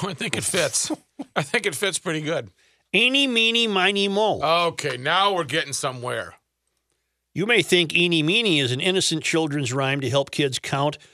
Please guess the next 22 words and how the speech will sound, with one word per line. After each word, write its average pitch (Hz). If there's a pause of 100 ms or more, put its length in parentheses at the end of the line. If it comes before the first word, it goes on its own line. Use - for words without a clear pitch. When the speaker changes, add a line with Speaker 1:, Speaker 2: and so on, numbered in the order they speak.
(200)
Speaker 2:
or 127
to 143
choose 143
someone 127
to 135
be 135
it. 180 (140)
Speaker 1:
Mm-hmm. 110
Speaker 2:
You've 113
probably 139
even 131
recited 123
the 113
little 131
verse 120
yourself. 143 (340)
"Catch -
a 135
tiger 123
by 110
the 123
toe." 156